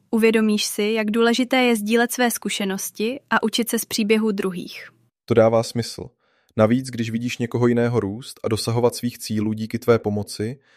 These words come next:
Speaker 2: je to důkaz, že i tvůj proces učení má smysl. Přináší to ten pocit naplnění, viď?
Speaker 1: Ano, a je to takový ten moment, kdy si uvědomíš, že úspěch není jen o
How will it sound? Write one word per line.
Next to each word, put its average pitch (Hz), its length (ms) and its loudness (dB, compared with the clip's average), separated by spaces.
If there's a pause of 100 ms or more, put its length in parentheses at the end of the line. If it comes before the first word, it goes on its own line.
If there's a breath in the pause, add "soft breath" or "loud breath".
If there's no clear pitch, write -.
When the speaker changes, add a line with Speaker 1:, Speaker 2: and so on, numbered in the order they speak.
(180 soft breath)
Speaker 2:
je 113 80 2
to 139 120 4
důkaz, 107 500 -2
že 120 100 2
i - 80 -8
tvůj 131 240 -2
proces - 360 -2
učení 117 400 -4
má 113 160 0
smysl. 110 440 -6 (540)
Přináší 120 440 2
to 123 100 0
ten 120 160 0
pocit 120 280 -6
naplnění, 110 500 0
viď? 101 420 -8
Speaker 1:
Ano, 226 280 2 (200)
a 233 60 4
je 226 140 6
to 277 80 4
takový 277 380 2
ten 277 180 4
moment, 208 400 2
kdy 226 200 4
si - 160 0
uvědomíš, 214 640 2
že 220 260 2
úspěch 247 440 0
není 247 240 2
jen 247 160 4
o 226 120 2